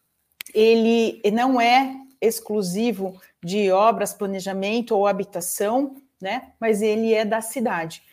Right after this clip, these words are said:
Então, finanças trabalha com isso, a educação, a saúde, a segurança, e, e todos juntos fazem essa gestão.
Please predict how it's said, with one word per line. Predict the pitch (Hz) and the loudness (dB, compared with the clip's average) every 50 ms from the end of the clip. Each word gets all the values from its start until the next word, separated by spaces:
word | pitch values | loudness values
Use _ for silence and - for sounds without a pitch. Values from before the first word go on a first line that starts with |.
| _ _ _ | _ _ _
Então, | _ - 226 220 | _ -6 -6 -6
finanças | 220 - - - 226 214 220 233 247 262 277 269 262 233 247 | -6 -6 -6 -4 -2 0 0 0 0 0 0 0 -2 -4 -4
trabalha | - - 214 190 202 196 202 190 | -4 -6 -4 -2 0 -2 -2 -4
com | 196 - 196 190 190 | -6 -10 -12 -8 -4
isso, | 214 240 262 269 269 277 269 269 - 233 | -2 0 2 2 2 2 0 0 -2 -2
a | |
educação, | 214 190 208 - - 170 170 - - 247 254 254 247 233 | -2 -2 -4 -6 -6 -8 -8 -6 -6 -4 -4 -2 -2 -4
a | 226 | -4
saúde, | 226 - 208 190 185 196 233 254 262 254 247 208 214 | -6 -6 -4 -2 0 2 2 4 4 2 2 0 -2
a | |
segurança, | 214 - - 208 190 196 185 185 208 233 254 262 262 262 262 262 262 247 - - - - - _ | -2 0 -2 -2 0 0 -2 0 0 0 0 0 0 -2 -2 -2 -4 -6 -6 -10 -20 -20 -14 _
e, | - 226 - - 240 | -4 -4 -2 -2 -2
e | 214 | -4
todos | - _ _ - 294 311 339 370 311 285 277 254 233 | -4 _ _ 4 6 6 6 6 6 4 0 -2 -2
juntos | 214 226 240 254 262 269 294 277 277 - 302 285 - - - - - | 0 0 2 2 4 4 2 0 -2 -4 -6 -6 -6 -8 -8 -4 0
fazem | 269 233 226 240 247 226 240 240 233 | 0 2 2 2 0 0 -2 -4 -4
essa | 247 240 - 254 240 | -6 -4 -4 -4 -2
gestão. | 220 254 254 262 - 208 185 185 | 0 0 -2 -2 -4 -6 -6 -6